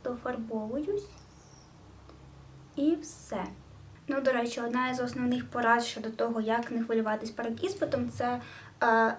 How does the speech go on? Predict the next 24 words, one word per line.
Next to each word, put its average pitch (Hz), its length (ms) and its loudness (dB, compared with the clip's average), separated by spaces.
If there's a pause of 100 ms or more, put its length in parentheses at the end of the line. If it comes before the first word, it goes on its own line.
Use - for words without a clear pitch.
знизити 247 560 2
його 220 520 2
важливість, 247 680 0 (140)
тобто 233 300 0
зрозуміти, 233 560 0
що - 160 -4
нічого 240 360 0
страшного 240 500 -4
не 220 120 2
станеться, 254 500 2
якщо 294 280 6
ви 262 100 -2
там 247 200 -2
щось 254 240 -2
не 240 100 -2
складете 233 640 2
або 247 160 0
якщо 240 320 -4
у 240 40 -4
вас 233 120 -4
щось 240 220 -4
не 226 120 2
вийде. 208 380 0 (560)
Плюс 285 460 4